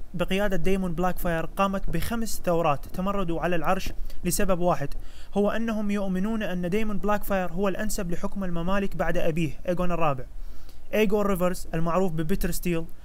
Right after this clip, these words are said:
برايندن ريفرز المعروف ببلاد ريفن،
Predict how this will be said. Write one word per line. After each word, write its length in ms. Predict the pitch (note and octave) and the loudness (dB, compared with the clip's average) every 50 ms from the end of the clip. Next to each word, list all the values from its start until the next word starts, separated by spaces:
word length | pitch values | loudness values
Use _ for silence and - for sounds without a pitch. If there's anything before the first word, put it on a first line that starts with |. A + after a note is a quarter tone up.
| - - - - - - - - - - - | -8 -8 -8 -8 -10 -10 -12 -12 -10 -8 -6
برايندن 540 | E3+ D3+ F#3 G3 G#3 A3 G#3+ F#3+ G3+ G3 F#3+ | 0 4 4 4 4 4 2 0 0 0 0
ريفرز 420 | F3+ F3+ E3 E3 E3+ E3 E3+ - - | 0 -2 0 0 -2 -2 -2 -6 -6
المعروف 400 | F3 E3 E3+ F3 D#3+ F3 F#3 F3 | -4 -2 0 0 0 0 0 0
ببلاد 440 | D3+ E3+ D#3+ D3+ E3+ F3+ F#3+ E3+ D#3+ | 0 0 0 2 2 2 2 2 2
ريفن، 360 | F3 F3 E3+ D3+ D#3+ D#3 D#3 | 2 2 2 2 0 -2 -4